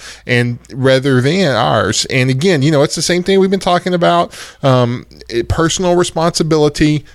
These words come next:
Let, let's just, let's tax and let the government do it. And, you know, and again, it's one of those things. The government can't afford to do it because it's running up a huge debt.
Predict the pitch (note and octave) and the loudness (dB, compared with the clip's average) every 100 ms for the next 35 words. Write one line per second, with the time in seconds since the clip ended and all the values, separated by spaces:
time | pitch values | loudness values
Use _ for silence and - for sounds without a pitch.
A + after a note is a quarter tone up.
0 | - C3 C#3 - C#3 C3+ - C3 B2+ - | -10 -2 -2 0 0 0 -6 -4 -2 -2
1 | A#2 A#2+ - - - D3 D3 - C3 B2 | 0 -2 -2 -4 -2 -2 -4 -6 0 0
2 | - A#2 A#2 C3 C#3+ C#3+ A#2 D3 D3+ D3 | 0 -4 0 2 2 -2 2 4 4 2
3 | - - - A2+ A#2 A2+ A2 A2+ D3+ D#3 | -2 -16 -6 -2 2 2 0 -2 0 2
4 | D3+ D#3+ D3+ F#3 C3+ B2 - D#3+ F3 E3+ | 2 2 0 0 2 2 2 2 2 2
5 | - G#3+ F#3 A#2+ A#2 - - - - - | 2 0 2 0 -2 -6 -10 -20 -18 -4
6 | C#3 E3 E3+ F3+ D3+ - E3 D#3 F3+ F3+ | -2 0 0 0 0 0 0 2 2 2
7 | D#3 B2+ B2 B2+ C#3 A#2+ B2 - C3+ C3+ | 2 2 2 0 -2 -2 -4 0 0 2
8 | C3+ C3 A#2 - C3+ A2 A2 A#2+ F#2 | 2 0 -4 -2 -2 -2 0 0 0